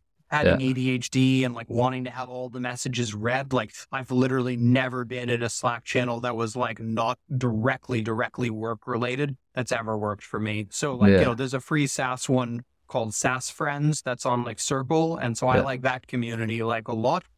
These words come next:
Speaker 1: and it's literally just because it's on a different, like, a different platform, like Telegram groups, Discord, Slack, none of those work, work for me, but work for me personally.
Speaker 2: Awesome. Uh, last question, and this is a kind of a personal one.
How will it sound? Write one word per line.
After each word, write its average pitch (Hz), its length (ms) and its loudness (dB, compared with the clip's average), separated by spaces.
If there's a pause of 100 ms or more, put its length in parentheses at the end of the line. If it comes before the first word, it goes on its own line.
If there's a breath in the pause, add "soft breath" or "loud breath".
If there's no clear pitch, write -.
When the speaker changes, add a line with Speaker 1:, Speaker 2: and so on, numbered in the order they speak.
Speaker 1:
and 143 100 0
it's 123 180 -4
literally 123 500 0
just 113 340 -4
because 120 460 -2
it's 120 160 -4
on 117 200 0
a 107 60 -2
different, 113 380 -2
like, 110 120 -2
a 110 60 -2
different 110 320 -4
platform, 107 460 -2
like 101 160 -6
Telegram 131 520 -4
groups, 123 460 -2 (340)
Discord, 123 640 -2
Slack, 131 540 0
none 123 300 2
of 117 100 -8
those 110 300 0
work, 107 240 0 (120)
work 110 220 -6
for 113 140 -2
me, 120 200 4
but 113 220 -6
work 139 220 -2
for 139 100 -2
me 120 140 0
personally. 98 680 -8 (480)
Speaker 2:
Awesome. 104 440 6
Uh, 123 640 8 (200)
last 139 300 6
question, 107 720 6
and 104 140 4
this 117 160 4
is 98 140 4
a 95 100 4
kind 110 160 4
of 104 60 6
a 90 40 4
personal 95 520 4
one. 95 380 6